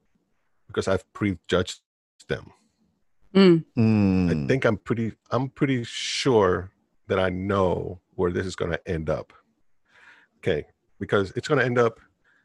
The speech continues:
Speaker 1: okay, I'm talking to someone who sees it, gets it, and is doing something,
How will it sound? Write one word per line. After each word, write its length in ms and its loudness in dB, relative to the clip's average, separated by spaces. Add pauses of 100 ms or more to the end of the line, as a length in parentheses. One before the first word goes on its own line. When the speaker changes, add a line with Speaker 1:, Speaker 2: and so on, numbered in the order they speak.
(140)
Speaker 1:
okay, 240 -4
I'm 140 -2 (340)
talking 240 -4
to 80 -6
someone 560 -4 (560)
who 100 -2
sees 280 0
it, 120 -4 (960)
gets 280 0
it, 200 0 (960)
and 80 0
is 80 -2
doing 200 4
something, 420 0